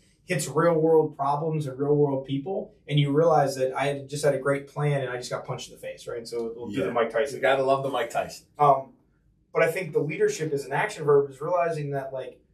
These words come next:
Speaker 1: until you go out and do, this is, like, that whole, that, that concept of, are you learning for learning's sake or are you learning for doing's sake? Yeah, leadership is a skill. It's not a gift, right? You don't come out of your mother's womb and say,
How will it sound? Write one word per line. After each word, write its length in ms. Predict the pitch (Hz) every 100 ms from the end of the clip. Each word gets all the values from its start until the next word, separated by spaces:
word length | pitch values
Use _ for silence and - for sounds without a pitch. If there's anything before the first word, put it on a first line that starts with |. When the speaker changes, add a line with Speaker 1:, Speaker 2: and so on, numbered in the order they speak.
| _
Speaker 1:
until 320 | 139 143 -
you 140 | 190 175
go 180 | 160 165
out 200 | 156 127
and 100 | -
do, 200 | 147 -
this 200 | - 143
is, 100 | 135
like, 160 | 135
that 200 | - 123
whole, 340 | 135 139 131 107
that, 160 | 120
that 240 | 117 117 -
concept 480 | 127 127 - - -
of, 140 | 113
are 100 | 117
you 160 | 120 127
learning 240 | 160 143
for 180 | - -
learning's 280 | 175 175 151
sake 160 | 139
or 20 |
are 40 | 117
you 80 | 113
learning 320 | 139 135 -
for 160 | - -
doing's 360 | 156 147 -
sake? 320 | - - - _ _ _ _
Yeah, 280 | - - - - _ _ _
leadership 400 | 160 208 214 208
is 100 | 202
a 60 | -
skill. 400 | - - 208 -
It's 120 | -
not 140 | 135
a 60 | 139
gift, 360 | 139 - - -
right? 160 | 120
You 80 | 135
don't 220 | 160 151
come 160 | - 151
out 140 | 147
of 60 | 143
your 80 | 139
mother's 320 | 143 147 -
womb 360 | 143 143 117
and 100 | 117
say, 280 | - 117 110